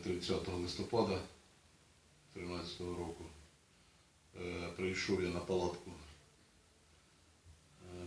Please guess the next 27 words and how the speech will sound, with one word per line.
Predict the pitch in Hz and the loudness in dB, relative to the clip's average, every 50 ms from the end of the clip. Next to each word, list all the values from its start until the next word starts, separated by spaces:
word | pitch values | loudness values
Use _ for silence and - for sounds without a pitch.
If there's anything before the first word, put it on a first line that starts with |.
| 87 | -2
коли | - 90 92 90 | 2 4 4 4
ще | 87 92 92 | 4 4 4
там | - 90 87 87 | 4 2 4 4
був, | 90 90 87 87 | 4 4 4 2
е, | - - - - - - - - - - 87 87 87 87 85 - - - - - - - - - - - | 0 -4 -8 -12 -16 -18 -20 -20 -18 -16 -14 -12 -12 -12 -14 -16 -18 -20 -20 -20 -20 -20 -18 -12 -8 -4
Чумак | 95 92 107 113 113 113 | 0 0 2 2 2 2
Андрій | 104 98 101 98 98 | 2 2 4 4 4
Андрійович. | 98 95 98 98 98 95 92 90 90 - | 4 4 4 4 6 6 6 4 4 0
Е, | - - - - - - - - - - - - - - - - - 90 90 90 90 87 87 90 90 - | -2 -6 -10 -12 -18 -20 -20 -20 -20 -20 -20 -20 -20 -20 -20 -20 -16 -12 -10 -8 -6 -4 -4 -4 -4 2
потім, | 98 98 95 - 92 85 85 82 78 76 - - - - - - - - - - - - - - - - - - - - - - - - - | 4 4 4 6 4 2 2 -2 -4 -8 -12 -14 -16 -20 -20 -20 -20 -20 -20 -20 -20 -20 -20 -20 -20 -20 -20 -20 -20 -20 -20 -20 -20 -8 -2
ну, | 98 101 | 2 4
нас, | 104 95 95 - | 4 4 4 4
ми | 110 107 101 | 4 2 4
прийшли | 101 104 98 - - 101 98 | 6 4 4 6 6 4 4
групою. | 98 92 87 82 - 78 76 80 - 80 - - - - - - - - - - - - - - - - | 6 4 2 2 2 0 0 0 -2 -4 -6 -8 -12 -16 -18 -20 -20 -20 -20 -20 -20 -20 -20 -20 -10 2
Це | - 98 | 4 4
все | 95 95 95 | 6 6 4
було | 85 87 90 90 90 85 | 2 4 4 4 4 4
там, | - 85 85 | 4 2 0
воно | 87 87 87 85 | 0 0 -2 -2
об'єднання | 87 95 101 95 87 85 87 87 87 87 - - | 0 4 4 4 4 4 2 -2 -2 -4 -4 -4
Черка-, | 95 - - - 160 160 127 - - 92 92 90 92 - 98 | -4 -6 -4 -2 0 2 2 2 2 0 -2 -4 -4 -4 -4
не, | 101 101 | -2 0
не | 98 101 101 | 0 0 0
Черкаси, | - - 113 - - 82 80 - 87 | 0 -2 -2 -2 -4 -4 -4 -2 -2
а | 87 - 104 | -2 0 -2
Батьківщина. | 98 - - 107 95 - - 95 85 76 - | -2 -2 -2 -4 -4 -2 0 -2 -2 -2 -4